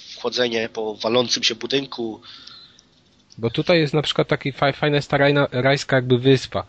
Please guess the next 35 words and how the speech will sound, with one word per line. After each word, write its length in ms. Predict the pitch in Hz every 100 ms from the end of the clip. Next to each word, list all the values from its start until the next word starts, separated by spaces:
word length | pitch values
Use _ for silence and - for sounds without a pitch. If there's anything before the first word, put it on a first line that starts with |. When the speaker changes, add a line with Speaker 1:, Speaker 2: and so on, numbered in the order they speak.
| - -
Speaker 2:
Znaczy 160 | 123 -
taka, 220 | 123 - 123 131
że 100 | 135
na 80 |
taką 240 | 127 131 127
wyspę 240 | 143 -
trafiamy 560 | 139 131 139 143 190 208 - - - -
i 60 |
w 40 | 120
końcu 300 | 147 143 139
wychodzi 300 | 127 131 123
słońce 520 | - 127 147 - 214 - _ - _ _ _ 104
i, 40 | 95 127 139 139 -
i, 140 | 135
i 80 | 135
na 100 | 139
przykład 200 | - 139
jest 140 | 135
taki 180 | - -
jakby 200 | 127 143
a 40 | 135
la 120 | 139
hotel, 420 | 131 143 - 180
który 300 | - - 139
mi 100 | 143
się 120 | 139 139
<laughs> 20 |
skojarzy 400 | - - 135 135
trochę 220 | 135 135 131
jakby 200 | 120 123
z 60 |
taką 280 | - - 131
świątynią 760 | 131 127 127 - 143 123 110
indyjską. 640 | 110 110 110 113 113 - -
Speaker 1:
No. 220 | 131 120